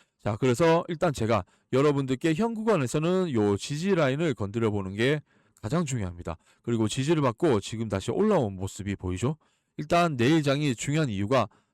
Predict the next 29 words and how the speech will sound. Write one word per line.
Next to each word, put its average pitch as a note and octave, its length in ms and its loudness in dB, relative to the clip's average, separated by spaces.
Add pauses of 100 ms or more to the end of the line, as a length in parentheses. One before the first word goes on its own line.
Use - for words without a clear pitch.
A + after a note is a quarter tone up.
다시 E3 520 0 (240)
여기서 A2 240 -2
한 E3 100 -2
번 G3 200 2
더 F3 220 2 (360)
이 A#2+ 100 -4
차 F#3+ 140 2
상승 D3 320 0
올려줄 C#3 360 2
수 - 120 -8
있을 G#2+ 280 -8
것인지 B2+ 460 -2 (420)
이게 A2 240 -2
가장 G2+ 200 -2
중요하죠. G2 540 -2 (260)
그래서 A2 240 -2
내일 A2 240 2
만약에 G#2 440 0
다시 G#2 220 -4
올려준다 D3 640 2
이렇게 A#2+ 260 -4
되면은 C3 480 -2 (340)
상승에 G#3 800 0
대한 A2 260 -2
관점으로 G#2 460 -2
우리가 F#2 240 -2
생각을 E3 340 -2
해야 F#3 160 0
됩니다. G2+ 320 -6